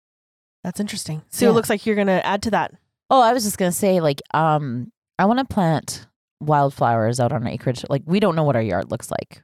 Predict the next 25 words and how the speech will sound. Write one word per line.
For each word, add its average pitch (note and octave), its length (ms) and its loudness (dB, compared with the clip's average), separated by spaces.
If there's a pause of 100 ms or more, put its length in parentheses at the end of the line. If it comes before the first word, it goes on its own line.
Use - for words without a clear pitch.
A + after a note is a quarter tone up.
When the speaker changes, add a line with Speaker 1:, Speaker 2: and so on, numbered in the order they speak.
(120)
Speaker 3:
W-, C#3 200 -8
it's - 220 -2
been B2 140 -2
under B2 180 -2
snow. A#2+ 480 -4 (400)
It C#3 60 -2
was C#3 100 2
under C3+ 160 0
snow C3 220 -2
when B2 140 0
we B2 100 -2
looked D3 220 -6
at A#2 120 0
it A2+ 240 0
and C3 280 -10 (260)
everything. B2 500 -4 (600)
But F#3 220 4 (240)
I F#3+ 80 2
wanna G#3 160 4
plant F#3 200 -2
wildflowers. D3 640 2
So C#3+ 520 4 (420)
my, C3+ 720 0 (1000)
I'm C#3+ 220 -4
gonna C#3 240 -2